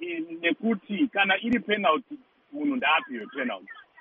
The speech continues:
Asi wokuona vanotsorokedzana neiyo video, eh, video assisted refereeing, vachitaura kuti aiwa, mutambo webhora wagara uri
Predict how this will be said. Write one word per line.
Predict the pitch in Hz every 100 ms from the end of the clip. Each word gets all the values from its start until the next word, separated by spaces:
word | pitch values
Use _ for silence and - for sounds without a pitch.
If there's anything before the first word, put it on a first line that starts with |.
| - _ _ -
Asi | 196 -
wokuona | 269 262 233 240 247 240
vanotsorokedzana | 220 202 226 220 220 339 - - 139 139 139
neiyo | 170 185 381 370 170 165 262
video, | 233 349 131 131 127 123 117
eh, | 123 143 135 131 127 123
video | 107 - 143 -
assisted | - 330 - -
refereeing, | 131 - 147 143 139 117 95 - - _ -
vachitaura | 139 - 180 180 160
kuti | 160 147 160
aiwa, | 175 175 156 139
mutambo | 131 170 160
webhora | 156 127 151 156
wagara | 156 135 135 156
uri | 294 302 294 135